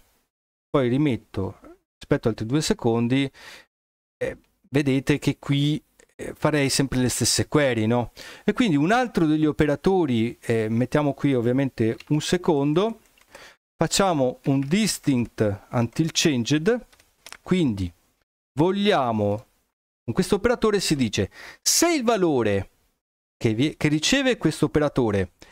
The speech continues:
è uguale a quello che c'aveva già in canna, magari il valore precedente, non passerà. Quindi in questo caso, guardate, se io scrivo Star Wars, viene passato,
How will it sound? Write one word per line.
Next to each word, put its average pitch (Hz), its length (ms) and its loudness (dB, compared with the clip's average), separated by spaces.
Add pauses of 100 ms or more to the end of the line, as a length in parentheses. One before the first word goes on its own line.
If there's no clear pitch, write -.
(100)
è 339 120 2
uguale 127 460 2
a 95 120 0
quello 170 260 0
che 123 120 0
c'aveva 117 480 0
già 143 240 2
in 131 140 -2
canna, 107 640 -2 (220)
magari 110 240 0
il 101 80 0
valore 120 260 0
precedente, 175 680 -2 (420)
non 254 160 2
passerà. 165 580 0 (300)
Quindi 127 500 0 (420)
in 127 100 -6
questo 165 260 0
caso, 160 500 0 (460)
guardate, 104 520 -2 (500)
se - 180 -4
io 139 100 2
scrivo 107 540 -2 (460)
Star 160 260 0
Wars, 165 540 -2 (1300)
viene 156 240 0
passato, 107 680 -2